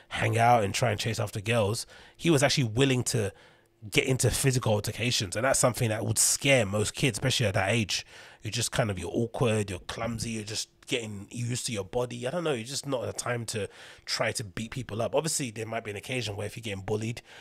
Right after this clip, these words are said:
you might have to stand up for yourself, but in order to fight, it takes a lot at that age to really fight and,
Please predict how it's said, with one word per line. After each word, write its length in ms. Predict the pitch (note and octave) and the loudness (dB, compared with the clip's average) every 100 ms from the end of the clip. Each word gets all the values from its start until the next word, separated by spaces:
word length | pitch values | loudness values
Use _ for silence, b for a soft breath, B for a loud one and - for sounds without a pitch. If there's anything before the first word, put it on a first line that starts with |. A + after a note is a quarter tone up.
| B | B
you 60 | |
might 80 | B2+ | -6
have 60 | G#2+ | -4
to 40 | |
stand 300 | G#2 - G2+ | -2 -2 2
up 120 | B2 - | 2 2
for 80 | |
yourself, 360 | A#2+ - A2 - | 0 0 -2 -4
but 220 | - - B B B | -6 -6 B B B
in 140 | A#2 C3+ | 0 2
order 140 | D#3 | 4
to 120 | D3+ | 2
fight, 520 | - - - B2+ G2 - | 0 -2 0 0 0 -4
it 120 | - | -2
takes 240 | - C#3+ | 0 0
a 60 | B2+ | 0
lot 320 | G2 A#2+ - - | 2 2 2 -4
at 80 | A2+ | -6
that 180 | G2+ G2+ | -2 -2
age 320 | G#2+ F#2+ - | -4 -4 -6
to 100 | - | -6
really 460 | A2 A2+ A#2 G#2+ F#2+ | -4 -4 -4 -8 -12
fight 580 | - - - G#2+ G2 F#2 | -16 -18 -8 -4 -4 -6
and, 220 | F2+ F2+ | -10 -14